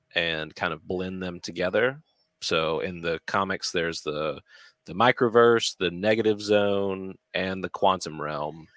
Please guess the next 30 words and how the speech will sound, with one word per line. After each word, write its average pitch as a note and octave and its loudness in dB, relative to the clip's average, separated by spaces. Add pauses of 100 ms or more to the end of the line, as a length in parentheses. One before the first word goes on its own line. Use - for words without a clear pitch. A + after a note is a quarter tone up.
(120)
And F2+ -8
they're G2 4
all F#2+ 6
three A#2+ -2
separate - 4
things. F#2+ -2 (600)
And F#2+ 2
I F2+ 2
think - 0 (320)
to G#2+ 2
make F#2+ 0
the F#2 0
story F#2+ 2
a F2+ 0
little F#2 0
more F2+ -2
cohesive A#2+ -2
and E2+ -2
make D2+ -8
sense, - -2
I - -20
think E2 -8
they're E2 -2
just D#2+ -6
gonna C#2+ -6
kinda D#2 -6
blend F2 -8
them F2 -6
all E2 -2
together. E2+ -2